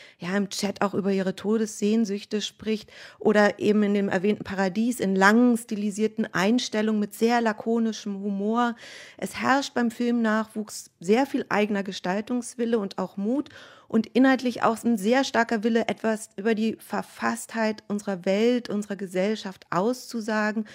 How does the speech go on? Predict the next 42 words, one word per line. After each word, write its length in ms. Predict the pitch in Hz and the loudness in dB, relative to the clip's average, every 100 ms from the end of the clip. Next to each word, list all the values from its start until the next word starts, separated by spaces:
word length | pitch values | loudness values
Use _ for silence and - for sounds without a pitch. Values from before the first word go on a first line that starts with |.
| - - - - | -20 -20 -16 -2
Häufig 360 | 220 240 220 - _ _ _ | 0 0 -6 -10 _ _ _
tun 200 | - 254 | 0 2
sie 60 | 240 | 2
das 120 | 214 | 2
mit 160 | 226 208 | 0 2
sehr 160 | 208 | 0
politischen 800 | 208 - 190 247 294 254 254 240 | 0 -4 -4 -4 -4 -6 -6 -2
Ansätzen, 760 | 214 233 226 220 214 - 226 214 - - - | 0 2 0 -2 -4 -4 -4 -4 -10 -20 -8
wie, 340 | 214 214 208 196 - | -2 2 4 4 2
ähm, 340 | 202 196 196 | 2 4 2
der 120 | 190 | 0
Film 280 | - 214 202 | 0 0 0
von 220 | 196 190 | 0 0
Arash 380 | - 185 190 - _ | 0 2 0 -2 _
Terihahi, 1120 | - 190 190 180 180 170 170 196 226 240 233 226 - - - | -2 2 2 0 -4 -4 -2 0 0 0 -2 -4 -12 -14 -2
der 80 | 196 | 0
als 180 | 196 - | 0 0
Kind 380 | 233 262 269 | 4 4 2
aus 160 | 196 190 | -2 -2
dem 160 | 202 - | -2 -2
Iran 420 | 196 180 196 214 | 0 2 4 4
nach 220 | 170 - - | 0 -2 4
Österreich 720 | 185 220 - 247 240 240 - | 6 4 2 0 0 0 -4
kam. 420 | - 240 247 269 - - - | -6 -2 -2 -4 -8 -20 -8
Er 80 | 208 | -4
hat 100 | 208 | -2
nun 140 | 202 208 | 0 0
einen 140 | 190 | 0
Spielfilm 500 | - 226 247 247 247 | -2 -2 -2 0 2
gemacht, 380 | 240 226 220 190 | 2 2 0 -4
Ein 100 | 185 | -6
bisschen 300 | 185 190 180 | -6 -8 -6
bleiben 360 | 175 185 226 | -2 0 0
wir 120 | 226 220 | 0 0
noch. 260 | 220 220 | -2 -4
In 80 | 190 | -6
dessen 280 | 185 - 190 | -8 -8 -10
Zentrum 460 | 190 190 - 190 | -8 -8 -6 -8
stehen 240 | 185 190 185 | -6 -8 -6
zwei 220 | 190 175 | -2 -4
tschetschenische 800 | - 175 - 202 202 190 180 170 | -4 -8 -2 0 0 -2 -2 -2
Flüchtlingskinder, 1000 | - 208 214 240 240 - - 226 220 214 | 2 0 2 -2 -2 -4 -2 0 2 0